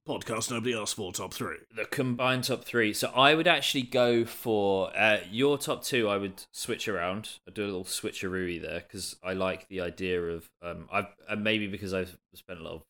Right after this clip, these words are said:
Speaker 2: time watching Drive to Survive, but I would put the, um, pod race Drive to Survive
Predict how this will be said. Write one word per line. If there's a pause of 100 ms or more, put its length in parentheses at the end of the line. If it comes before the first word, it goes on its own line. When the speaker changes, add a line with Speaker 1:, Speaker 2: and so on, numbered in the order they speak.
Speaker 2:
time
watching
Drive
to
Survive,
but
I
would (100)
put
the,
um,
pod
race
Drive
to
Survive